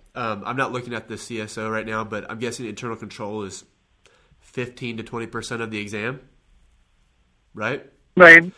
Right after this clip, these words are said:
Speaker 1: So that, that means every fifth question is going to be about internal control. And so it might just seem to you like they're hitting on one topic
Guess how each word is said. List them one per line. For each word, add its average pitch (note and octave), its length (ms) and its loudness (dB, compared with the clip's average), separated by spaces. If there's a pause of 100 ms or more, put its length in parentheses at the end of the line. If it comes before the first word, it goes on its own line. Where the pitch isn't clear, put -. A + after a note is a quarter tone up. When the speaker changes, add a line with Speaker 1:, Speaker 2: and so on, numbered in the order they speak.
(140)
Speaker 1:
So C#3 200 -2
that, C3 200 0
that B2+ 80 -6
means C3+ 220 -4
every C3 280 -2
fifth - 440 -6
question C3+ 480 -6
is G#2 140 -10
going G#2+ 220 -6
to G#2+ 60 -10
be A2 220 -6
about G#2 300 -4
internal G2+ 320 -12
control. G#2 480 -12 (420)
And A2 140 -14
so G#2+ 280 -4 (760)
it C3+ 200 -4
might B2 280 -4
just A#2+ 240 -6
seem C3+ 240 -4
to A#2 60 -8
you G2+ 500 -8 (640)
like A2 240 -6
they're G#2+ 140 -4
hitting A2+ 280 -6
on G#2 160 -6
one G2+ 200 -8
topic G#2+ 560 -6